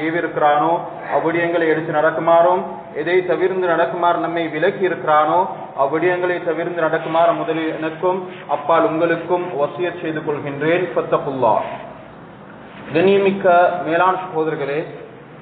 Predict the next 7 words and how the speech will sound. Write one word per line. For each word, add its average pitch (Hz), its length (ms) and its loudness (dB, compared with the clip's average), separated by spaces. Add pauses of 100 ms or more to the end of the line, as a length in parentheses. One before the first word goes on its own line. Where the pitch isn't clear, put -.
(120)
ஒரு 165 220 2
தனி 180 220 4
மனிதனாக 185 560 4
இருந்தாலும், 156 720 2 (340)
ஒரு 156 260 -6
சமுதாயமாக 190 720 2
இருந்தாலும், 156 640 -4